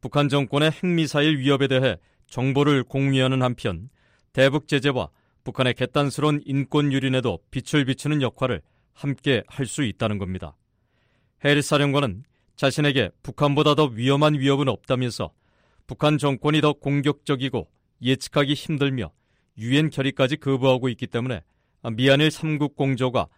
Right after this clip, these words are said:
어느 때보다 더 중요하다고 강조했습니다. 해리스 사령관은 이어 이런 삼각 공조가 대량 살상 무기 확산 방지 구상 피에스아이의 이행을 강화하는 데도 기여할 수 있다고 지적했습니다.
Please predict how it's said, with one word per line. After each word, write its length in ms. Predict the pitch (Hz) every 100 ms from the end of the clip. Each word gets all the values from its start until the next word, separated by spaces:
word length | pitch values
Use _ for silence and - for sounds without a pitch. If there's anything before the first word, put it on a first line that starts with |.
| _ _
어느 220 | 104 120
때보다 440 | - 131 120 127 113
더 180 | 131 -
중요하다고 800 | - 139 135 120 110 110 101 87
강조했습니다. 800 | - 110 92 80 - 87 78 - _ _ _ _ _ _ _
해리스 320 | 147 143 -
사령관은 540 | 151 147 139 131 139 143
이어 260 | 135 82 - _ _ _
이런 240 | 123 156
삼각 480 | 156 - 165 151 151
공조가 520 | 143 139 127 135 107 - _ _ _
대량 340 | 123 131 156 156
살상 440 | 160 147 156 147
무기 180 | 139 139
확산 400 | - - 160 143
방지 320 | 131 135 123
구상 360 | 120 117 104 73 _ _ -
피에스아이의 720 | - 147 - 143 135 151 139
이행을 300 | 127 135 135
강화하는 480 | - 123 131 127 123
데도 240 | 117 107 - _ _ _
기여할 340 | - 131 127
수 160 | 120 143
있다고 320 | 110 120 110
지적했습니다. 760 | 113 104 - 90 101 98 78